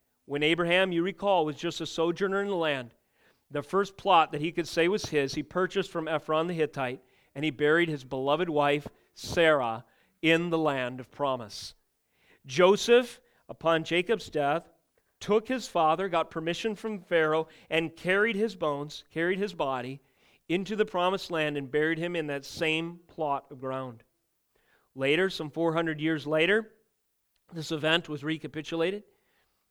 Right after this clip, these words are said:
uh, in Genesis, uh, or Joshua, uh, excuse me, Genesis fifty, verses twenty-four through twenty-six.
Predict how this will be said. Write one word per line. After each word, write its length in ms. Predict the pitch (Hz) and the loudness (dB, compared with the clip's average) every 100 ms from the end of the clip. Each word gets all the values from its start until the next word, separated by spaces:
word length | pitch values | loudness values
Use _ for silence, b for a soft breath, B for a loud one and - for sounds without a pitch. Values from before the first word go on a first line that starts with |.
| _ - | _ -10
uh, 300 | 143 143 139 - | -6 -4 -4 -4
in 420 | 175 165 165 151 - _ _ _ _ - | -2 0 -2 -8 -14 _ _ _ _ -4
Genesis, 800 | 147 196 190 - 175 151 - - _ _ _ _ _ _ _ | 4 6 6 0 -2 -4 -12 -18 _ _ _ _ _ _ _
uh, 220 | 147 143 | -6 -4
or 180 | 165 170 | 0 0
Joshua, 760 | 139 180 196 - 214 208 220 214 b b b | 2 4 4 4 2 2 0 -4 b b b
uh, 120 | 147 127 | -8 -6
excuse 260 | 139 - 190 | -8 -8 -4
me, 80 | 170 | 0
Genesis 440 | 185 202 170 160 | 2 2 -2 -10
fifty, 420 | - 208 208 233 | -2 -2 -2 -4
verses 320 | 170 156 - - | -4 -6 -8 -10
twenty-four 480 | 185 170 - 165 | -6 -6 -4 -6
through 140 | 160 135 | -6 -10
twenty-six. 760 | 156 147 127 185 226 - - | -8 -8 -4 -2 -2 -2 -12